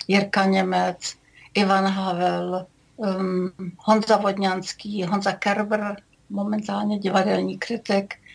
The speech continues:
fotografové různí, ale chodili tam i třeba různé ženy v domácnosti, k-, které mi pak později psaly, opisovaly pro edici Expedici.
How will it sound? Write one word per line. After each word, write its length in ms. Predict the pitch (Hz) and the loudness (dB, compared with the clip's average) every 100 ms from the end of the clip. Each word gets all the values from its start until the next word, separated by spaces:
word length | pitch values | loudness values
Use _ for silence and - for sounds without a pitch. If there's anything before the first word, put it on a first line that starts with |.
| - | -16
fotografové 800 | - 220 240 233 202 214 196 196 | -2 2 4 2 0 0 4 4
různí, 480 | 190 190 196 202 196 | 2 -4 -4 -4 0
ale 140 | 202 214 | 0 0
chodili 400 | - 233 240 240 | -2 0 0 0
tam 200 | 233 226 | -2 -2
i 100 | 214 | -6
třeba 380 | - 262 214 208 - - - | -4 0 2 2 -2 -14 -14
různé 340 | - 220 214 208 | -8 -4 -2 2
ženy 220 | 214 208 | 2 0
v 80 | 196 | 0
domácnosti, 960 | 190 196 226 - 226 196 - 208 226 226 | 0 0 -2 -4 -4 -4 -6 -2 -2 -2
k-, 100 | - - - - | -14 -16 -18 -16
které 360 | - 190 190 196 | -4 0 2 2
mi 140 | 196 | 0
pak 280 | 190 185 - | -2 -4 -4
později 400 | 196 208 202 196 | -6 -4 -4 -4
psaly, 480 | 196 - 180 185 180 | -4 -4 -2 -2 -4
opisovaly 600 | 180 185 - 202 175 170 | -6 -6 -8 -4 -2 -4
pro 240 | 185 214 - - | -6 -8 -8 -4
edici 380 | 196 185 190 - | -2 -2 -2 -2
Expedici. 920 | - - - 202 202 - 220 214 214 | -2 -4 -2 0 0 2 4 4 2